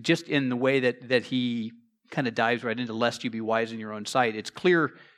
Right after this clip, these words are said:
just from the context that this is coming in the midst of, um,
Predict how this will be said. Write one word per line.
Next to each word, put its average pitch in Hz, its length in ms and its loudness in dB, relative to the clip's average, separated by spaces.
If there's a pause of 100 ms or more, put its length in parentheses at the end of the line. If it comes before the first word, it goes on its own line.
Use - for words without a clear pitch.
just 160 240 2
from 127 120 0
the 104 80 -6
context 165 800 -2 (560)
that 135 140 4
this 175 200 8
is 139 140 -2
coming 135 640 2 (220)
in 139 120 0
the 135 60 2
midst 131 420 0
of, 113 440 0
um, 101 400 -6